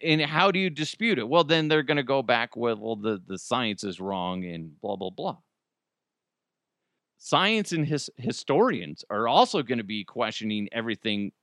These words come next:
they've ever learned about ancient civilizations, about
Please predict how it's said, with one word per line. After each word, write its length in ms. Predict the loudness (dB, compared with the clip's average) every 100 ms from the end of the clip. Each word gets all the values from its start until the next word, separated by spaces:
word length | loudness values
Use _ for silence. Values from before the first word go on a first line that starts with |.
| _ _ -4
they've 260 | 2 2 4
ever 240 | 2 2
learned 600 | 0 2 2 0 -8 -10 _ _ _ _ _ _ -2
about 320 | 2 2 2
ancient 460 | 2 2 2 0 0
civilizations, 1080 | 2 2 6 6 6 6 4 0 -8 -8 -14 _ 2
about 380 | 6 6 4